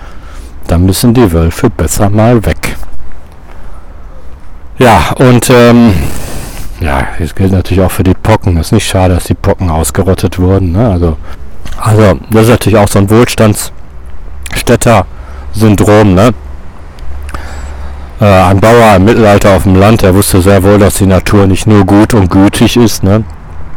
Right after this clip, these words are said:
Aber wenn man hier in der Stadt lebt und das, äh, Gefährlichste, mit dem man in so einem Park konfrontiert wird, ein Kaninchen ist, dann kommt man natürlich leichter auf die Idee, dass die Natur an sich gut ist und kapiert gar nicht, dass man in der Stadt es ja nur mit einer gezähmten Natur zu tun hat, ne? Also die Natur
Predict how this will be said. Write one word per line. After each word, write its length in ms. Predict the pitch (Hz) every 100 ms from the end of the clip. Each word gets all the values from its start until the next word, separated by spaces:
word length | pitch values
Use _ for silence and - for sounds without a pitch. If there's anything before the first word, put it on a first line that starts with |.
| - -
Aber 220 | 98 90
wenn 120 | 95 104
man 180 | 95
hier 340 | 90 90 87 82 - - - - - - 101
in 60 |
der 120 | 92 90
Stadt 320 | - 110 110
lebt 340 | 107 107 -
und 140 | 92 92
das, 220 | 82 -
äh, 260 | 87 85
Gefährlichste, 640 | 87 92 104 101 104 - 104
mit 180 | 92 101
dem 120 | 98
man 160 | 92
in 40 | 87
so 100 | 90
einem 80 | 85
Park 240 | 95 92
konfrontiert 580 | 98 - 90 82 95 87
wird, 100 | 90
ein 140 | 92
Kaninchen 560 | 92 87 95 98 107 98
ist, 200 | 98 - - - - - - -
dann 160 | 98 95
kommt 220 | 110 107
man 100 | 95
natürlich 360 | 95 - 101
leichter 420 | 92 104 - 101 92
auf 100 | -
die 120 | 98
Idee, 220 | 90 98
dass 200 | 95 -
die 100 | 98
Natur 480 | 92 90 - 95 90
an 140 | 92
sich 280 | 85 98 -
gut 300 | 104 110 -
ist 300 | 120 - - - - - - - -
und 140 | 95
kapiert 420 | 107 - - 95
gar 160 | - 92
nicht, 180 | 90 -
dass 160 | 92 -
man 100 | 90
in 80 |
der 60 | 90
Stadt 280 | - 95 -
es 140 | -
ja 100 | 92
nur 140 | 90 92
mit 180 | 90
einer 260 | 87 85 85
gezähmten 680 | 85 - - 98 104 107 90
Natur 340 | 87 - 90
zu 160 | - -
tun 300 | - 90 80
hat, 120 | 82
ne? 160 | 104 110
Also 180 | 87
die 100 | 90
Natur 440 | 90 87 - 101